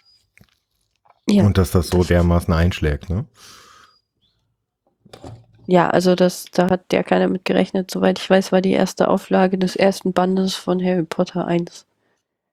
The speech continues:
Speaker 1: Ähm, die war ja sehr, sehr gering.
Speaker 2: Mhm.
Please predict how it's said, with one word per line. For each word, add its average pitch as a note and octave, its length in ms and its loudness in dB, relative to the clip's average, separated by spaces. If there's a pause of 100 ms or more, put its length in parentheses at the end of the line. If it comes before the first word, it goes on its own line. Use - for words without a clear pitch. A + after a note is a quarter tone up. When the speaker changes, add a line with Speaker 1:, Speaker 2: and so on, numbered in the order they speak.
(680)
Speaker 1:
Ähm, E3 420 0 (420)
die E3+ 80 -2
war E3+ 140 2
ja E3+ 160 4
sehr, E3 240 0
sehr F3 160 2
gering. E3 460 -4 (180)
Speaker 2:
Mhm. A2 380 2